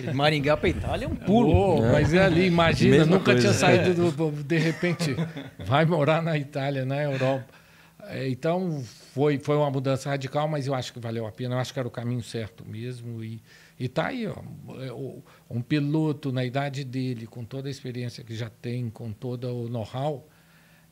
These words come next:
Speaker 2: é, isso aí não, você não acha de, em qualquer lugar e tudo.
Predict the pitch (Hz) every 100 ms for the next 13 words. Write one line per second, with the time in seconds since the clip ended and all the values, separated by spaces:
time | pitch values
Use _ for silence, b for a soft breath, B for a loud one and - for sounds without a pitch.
0 | - 104 104 107 104 107 113 120 143 -
1 | - 104 - 107 117 135 147 131 143 165
2 | 160 127 113 113 104 120 110 110 - 107
3 | - 123 113 101 127 135 110 - 139 151
4 | 131